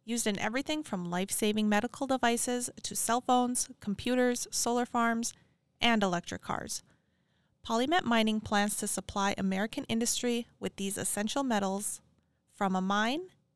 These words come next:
and processing facility near Hoyt Lakes. It's a project that will create hundreds of family-sustaining jobs in both its construction and operation phases,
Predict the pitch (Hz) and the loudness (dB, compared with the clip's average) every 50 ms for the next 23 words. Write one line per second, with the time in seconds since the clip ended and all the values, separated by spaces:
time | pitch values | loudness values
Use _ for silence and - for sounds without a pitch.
0 | _ - 214 214 214 214 214 - - - 190 - - 196 - - 190 185 185 190 | _ 0 2 4 4 2 0 -4 -4 -4 -2 -2 -2 -2 -2 -4 -4 -6 -8 -10
1 | - - - 208 190 - - 180 175 175 180 180 180 180 175 170 165 165 185 - | -12 -8 -6 -2 -2 0 0 -2 -2 -4 -4 -4 -4 -4 -4 -4 -4 -4 -6 -8
2 | - - 190 - - - 95 - - - - - - - - _ _ _ _ _ | -8 -6 -6 -6 -6 -8 -10 -10 -6 -4 -4 -4 -4 -4 -10 _ _ _ _ _
3 | _ _ _ _ _ _ _ _ _ _ _ - 233 220 - 226 - - 220 220 | _ _ _ _ _ _ _ _ _ _ _ -8 -4 -2 -2 -2 0 2 2 2
4 | 220 254 277 - - 285 - 226 233 - - 240 226 214 - - 208 - 240 240 | 2 0 -2 2 2 2 2 2 0 0 -2 -2 -2 0 -2 -2 -2 -2 -2 0
5 | 269 285 294 269 - - 220 202 - - 214 208 214 226 247 247 - 269 - - | 0 0 -2 -2 -2 -2 -4 -2 0 0 0 2 2 0 0 0 0 0 0 0
6 | - 226 220 226 233 220 - 196 185 180 185 190 196 - 202 196 190 196 190 - | 0 0 0 0 0 2 2 2 4 2 2 0 -2 -2 -2 -2 -2 -2 -2 -4
7 | - - - 214 214 - - - 196 185 - - 226 226 - - - 247 247 254 | -4 -4 -6 -4 -4 -4 -2 -2 0 0 0 0 -2 -2 -2 -2 -2 -2 -2 -4
8 | - - - 202 208 208 208 202 196 - 202 202 202 202 - - 214 208 202 - | -4 -2 0 0 2 2 2 0 0 0 -2 0 0 0 -2 -2 -2 -2 -2 -2
9 | 170 156 196 190 - - - - - | -4 -4 -4 -6 -8 -8 -8 -8 -10